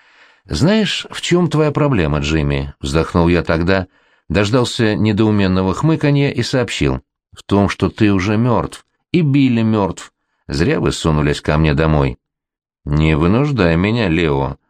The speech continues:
с угрозой произнёс Роберт Уайт. «Лучше не вынуждай». Я повернулся к нему и оскалился. «Это вы, Роберт, вынуждаете меня.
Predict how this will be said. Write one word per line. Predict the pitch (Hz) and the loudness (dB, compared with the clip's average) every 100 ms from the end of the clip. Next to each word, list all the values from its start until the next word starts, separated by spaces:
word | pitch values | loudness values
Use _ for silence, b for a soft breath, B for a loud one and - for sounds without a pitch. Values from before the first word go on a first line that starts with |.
| _ - | _ -12
с | - | -4
угрозой | 78 82 80 78 71 | 0 2 2 0 0
произнёс | 80 78 80 80 - | 0 0 0 -2 -2
Роберт | 80 82 73 69 | -2 0 0 0
Уайт. | 85 76 71 - _ _ _ - | 0 0 -4 -12 _ _ _ -4
«Лучше | 78 87 85 107 | 0 0 0 -2
не | 107 104 | 0 0
вынуждай». | 113 127 156 151 127 113 113 _ _ _ _ _ _ - | 0 -2 -2 -2 -2 -2 -8 _ _ _ _ _ _ -8
Я | 67 73 80 | -2 0 0
повернулся | 82 78 82 80 87 | 0 0 2 0 -2
к | - | -2
нему | 87 87 95 - _ _ - | 0 2 0 -2 _ _ -4
и | 95 | -2
оскалился. | 104 - 104 76 69 71 69 - _ _ _ | -2 -2 0 0 0 -2 -4 -6 _ _ _
«Это | - 123 175 | -4 -2 -2
вы, | 156 131 151 | 0 0 0
Роберт, | 139 78 71 - | 0 0 -2 -2
вынуждаете | 76 85 85 80 78 69 71 | 0 2 2 2 0 0 0
меня. | 71 71 67 | 0 2 0